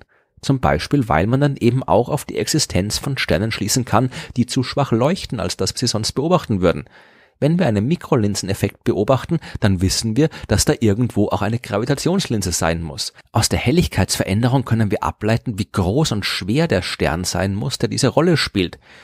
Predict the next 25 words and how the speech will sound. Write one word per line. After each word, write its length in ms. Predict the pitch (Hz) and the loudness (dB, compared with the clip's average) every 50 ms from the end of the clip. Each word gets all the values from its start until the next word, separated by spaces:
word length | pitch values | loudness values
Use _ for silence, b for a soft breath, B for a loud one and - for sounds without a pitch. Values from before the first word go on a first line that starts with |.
| B B B | B B B
Wir 80 | B 90 | B -4
könnten 440 | - - - 110 110 - - 117 101 | -2 -2 -2 -2 -2 -2 -6 -4 -4
auch 200 | 85 87 - 85 | -2 -2 -2 -4
Objekte 580 | - _ - - 117 - - - - 104 90 | -6 _ -4 -4 -4 -4 -4 -2 -2 -2 -2
wie 140 | 95 87 85 | -2 -4 -8
braune 640 | - _ - - - - 82 117 127 113 90 85 - | -8 _ -8 -4 0 2 4 4 4 2 0 -2 -2
Zwerge 500 | - - - 92 95 107 143 160 160 135 | -4 -4 -2 0 2 2 2 2 2 0
finden, 440 | - - - 95 92 85 - - 95 B B B B B | 0 0 0 0 0 -2 -4 -10 -10 B B B B B
also 180 | B 107 - | B 0 0
die 240 | 92 - 101 98 - | 0 0 -2 -4 -4
Zwischendinger 800 | - - - 123 131 - - 113 95 92 104 113 127 135 120 - | -4 -4 -2 -2 -2 0 0 0 0 0 0 -2 0 -2 -2 -2
zwischen 300 | - - 131 131 135 107 | -2 -4 -2 -2 -2 -2
Planeten 360 | - 92 95 107 123 - - | 0 0 0 0 0 0 -4
und 140 | 107 107 - | -6 -4 -2
Sternen, 320 | - - - 143 139 101 - B B B B B | 0 2 2 4 2 2 0 B B B B B
die 80 | 92 | -4
viel 260 | 80 - - 147 147 - | -2 0 0 0 0 0
zu 120 | - 92 | -2 -2
schwach 340 | - - - 104 101 - - | -2 0 0 0 0 0 0
leuchten, 460 | 95 - 127 151 156 - - - 110 | -2 0 0 0 -2 -2 -4 -4 -2
um 160 | 101 95 - | -2 -2 -2
gut 240 | - 123 127 123 - | 0 0 -2 0 -2
beobachtbar 600 | - - - - 165 170 139 - - - - - | -4 -2 -2 0 2 2 0 0 -2 -4 -6 -4
zu 120 | - - | -2 -2
sein. 400 | - - - 73 62 58 58 - | -2 0 0 -2 -2 -4 -8 -14